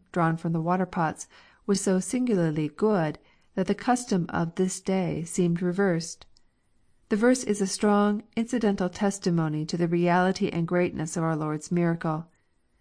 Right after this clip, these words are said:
Not only did he change water into wine,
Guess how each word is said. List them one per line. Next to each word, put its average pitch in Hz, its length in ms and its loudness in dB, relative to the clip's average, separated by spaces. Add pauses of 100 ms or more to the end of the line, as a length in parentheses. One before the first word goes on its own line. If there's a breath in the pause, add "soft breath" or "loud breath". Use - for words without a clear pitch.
(260 soft breath)
Not 220 260 2
only 247 280 4
did 180 180 2
he 180 120 0
change 180 420 0
water 170 240 2
into 160 280 -6
wine, 170 460 2